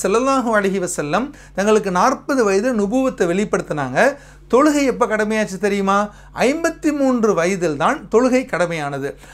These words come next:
அப்ப பெருமானார் ஸல்லல்லாஹு அலைஹி வஸல்லம் நாற்பதுல இருந்து ஐம்பத்தி மூன்று வரைக்கும் எந்த இபாதத்துகளும் இல்லை, எந்த சட்டங்களும் இல்லை, ஷரியத்தினுடைய எந்த சட்டங்களும் இல்லை. தொழுகை கடமையானதுக்கு பின்னால தான் நோன்பு, ஜக்காத்து, ஹஜ் எல்லாமே கடமையாச்சு.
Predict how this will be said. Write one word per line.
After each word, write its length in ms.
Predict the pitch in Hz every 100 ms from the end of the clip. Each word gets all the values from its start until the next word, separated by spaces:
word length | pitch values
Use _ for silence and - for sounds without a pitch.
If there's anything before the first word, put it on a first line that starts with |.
| -
அப்ப 240 | 233 262
பெருமானார் 580 | 302 226 247 311 330 320 311
ஸல்லல்லாஹு 380 | 247 226 202 185
அலைஹி 120 | 156
வஸல்லம் 300 | - 190 247 202
நாற்பதுல 460 | 233 349 - 294
இருந்து 300 | 226 196 233
ஐம்பத்தி 500 | 190 220 262 277 254
மூன்று 340 | 226 214 180 160
வரைக்கும் 520 | 143 139 - 262 -
எந்த 440 | 196 254 302 311
இபாதத்துகளும் 840 | 240 190 233 247 240 240 208 208 175
இல்லை, 240 | 185 262
எந்த 280 | 220 254 294
சட்டங்களும் 720 | - 214 - 330 330 320 277
இல்லை, 260 | 180 143 - - - -
ஷரியத்தினுடைய 560 | 208 226 269 - 240 233
எந்த 260 | 202 233 262
சட்டங்களும் 480 | 240 233 254 247
இல்லை. 200 | 214 156 - - -
தொழுகை 260 | 185 240 269
கடமையானதுக்கு 720 | 214 208 247 269 269 262 240
பின்னால 300 | 220 202 180
தான் 160 | 220 220
நோன்பு, 400 | 208 202 190 208
ஜக்காத்து, 500 | 185 190 196 190 196
ஹஜ் 200 | 180 160
எல்லாமே 300 | 175 185 262
கடமையாச்சு. 600 | 180 185 190 160 147